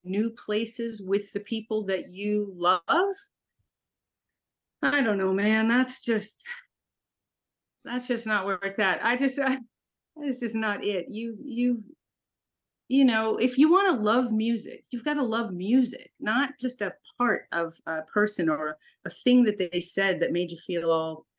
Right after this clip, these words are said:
goofy inside. You gotta go with them to the world that they're trying to present you. And, uh, I wish that more people were that way, that they were, that they understood,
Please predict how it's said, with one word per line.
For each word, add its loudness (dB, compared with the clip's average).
goofy 4
inside. 0
You 2
gotta 2
go 2
with -2
them -4
to -8
the -4
world -2
that -8
they're -8
trying 0
to -8
present -2
you. -18
And, 0
uh, 2
I 4
wish 0
that -4
more -2
people -6
were 2
that 0
way, -4
that -6
they 0
were, -2
that -2
they 0
understood, -4